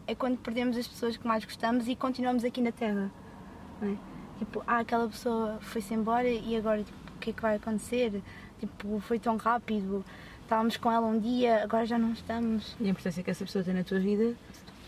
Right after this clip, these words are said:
Speaker 2: deixas de sentir, tipo, o toque, tipo, o cheiro, tipo, é bem, é bem estranho, tipo, não, estar cá e já não estar.
Speaker 1: Uhum.
Speaker 2: Imagina, tipo, ah,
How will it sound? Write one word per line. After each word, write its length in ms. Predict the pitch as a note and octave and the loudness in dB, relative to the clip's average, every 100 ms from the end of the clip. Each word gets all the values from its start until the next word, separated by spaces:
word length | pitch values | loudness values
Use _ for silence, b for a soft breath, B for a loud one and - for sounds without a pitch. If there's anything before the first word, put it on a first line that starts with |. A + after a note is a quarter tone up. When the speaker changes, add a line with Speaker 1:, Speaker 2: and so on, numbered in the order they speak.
| - | -4
Speaker 2:
deixas 280 | G#3 G3 A3 | 0 4 2
de 100 | - | 4
sentir, 340 | A3 G#3 G3+ - | 4 6 6 4
tipo, 200 | G3+ - B B - | 0 0 B B -10
o 60 | F3+ | -4
toque, 440 | G3 F#3 F3 - - | 2 2 2 -6 -12
tipo, 220 | - - | -12 -8
o 20 | E3+ | -6
cheiro, 400 | - F3+ E3+ E3 | -4 -2 -2 -4
tipo, 160 | - | -4
é 60 | F3+ | -4
bem, 100 | - | 0
é 80 | C4 | 2
bem 80 | D#4+ | 2
estranho, 320 | - B3+ G#3 | 0 2 4
tipo, 180 | G3 G#3 | 4 2
não, 80 | G#3+ B B B | 2 B B B
estar 200 | - A3+ | 2 4
cá 160 | A3+ A3+ | 6 4
e 60 | |
já 120 | A3+ A3 | 6 4
não 140 | G#3 | 4
estar. 260 | G3 F#3+ F#3+ - - | 2 0 -2 -8 -6
Speaker 1:
Uhum. 280 | A#3+ A#3 B3 | -2 -2 0
Speaker 2:
Imagina, 440 | G#3 G#3+ G3+ F#3 F#3 | 4 6 6 4 2
tipo, 500 | G3 F3+ E3 F3 - B B B - | 2 0 -2 -6 -8 B B B -2
ah, 420 | F3+ F#3+ F#3 F#3+ | 2 4 4 2